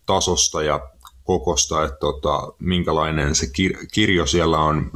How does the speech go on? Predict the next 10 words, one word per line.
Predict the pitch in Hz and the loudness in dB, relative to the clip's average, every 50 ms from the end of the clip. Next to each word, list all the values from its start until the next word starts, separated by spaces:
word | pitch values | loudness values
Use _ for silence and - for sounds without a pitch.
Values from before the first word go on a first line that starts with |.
| - - | -6 -2
seuroista | 76 - - 95 92 90 82 82 80 78 76 - - 90 80 | 0 2 4 4 4 4 4 4 2 4 2 2 2 2 2
ja | 85 - | 2 2
to-, | - 87 85 - - - - - | 2 0 -2 -2 -4 -10 -4 0
toimijoista, | 95 87 87 85 78 73 73 78 80 80 - - 85 | 2 2 2 2 2 2 2 2 2 0 0 0 2
joiden | 80 80 78 80 80 | 2 2 2 2 0
kanssa | 71 73 76 76 - - - | 0 0 0 2 2 2 2
sä | - 87 82 | 2 2 0
oot | 80 - 82 | 0 0 0
ollut | 82 80 76 - - - | 0 0 0 -4 -6 -4
tekemisissä? | - 90 87 - 87 87 82 85 90 85 - - - - - - | -2 0 0 2 2 0 2 2 2 2 2 0 0 -2 -6 -16